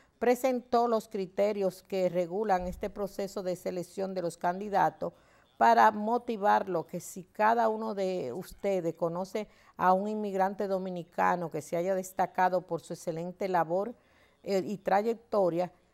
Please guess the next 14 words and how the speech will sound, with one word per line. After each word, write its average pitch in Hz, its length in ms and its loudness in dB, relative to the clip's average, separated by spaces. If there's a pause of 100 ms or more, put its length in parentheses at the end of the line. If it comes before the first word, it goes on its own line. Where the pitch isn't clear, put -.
(240)
que 214 160 2
haya 214 240 4
contribuido 208 640 -2
con 190 200 -4
el 185 80 -4
bienestar 180 480 -2
y 226 60 -4
la 202 180 0
prosperidad 185 640 0
de 196 80 -2
la 180 160 0
comunidad 180 500 -2
donde 196 240 -2
reside, 190 640 -8